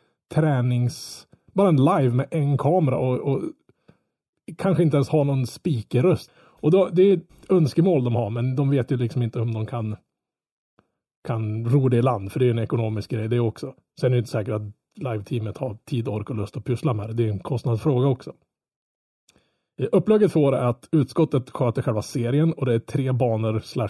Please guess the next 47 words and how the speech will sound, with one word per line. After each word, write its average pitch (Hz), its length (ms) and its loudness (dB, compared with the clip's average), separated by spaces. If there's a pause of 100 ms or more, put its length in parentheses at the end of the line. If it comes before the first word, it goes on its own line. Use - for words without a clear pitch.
(100)
klubbar 120 380 0
som 131 140 -4
sköter 107 260 -4
själva 113 200 -6
tävlingarna. 127 640 -2 (880)
Och - 80 -12
tävlingarna 143 360 2
består 127 280 0
ju 120 140 0
av 117 120 -2
en 139 160 2
racingbana, 120 800 0
Mittsverigebanan, 113 720 -2
och 117 80 -4
sen 127 120 0
är 123 40 2
det 120 60 0
två 117 220 0
stycken 117 400 -2 (600)
driftslingor, 139 760 0
om 113 60 -2
man 110 120 -2
kan 107 80 -4
kalla 110 200 -2
dem 107 140 -2
för 135 60 2
det. 110 60 0
Lunda 127 380 2
har 123 240 2
väl, 113 260 -2 (380)
det 127 80 -4
är 135 40 2
väl 131 100 0
inte 117 200 -2
en 117 100 -4
renodlad 113 460 -2
bana, 117 300 0
det 117 60 -2
är 117 40 0
väl 117 80 -2
en 110 80 -2
flygplats. - 920 -6 (1080)
Visst 131 160 -2
är 139 80 2
det 113 60 0
det, 104 80 -6
va? - 160 -14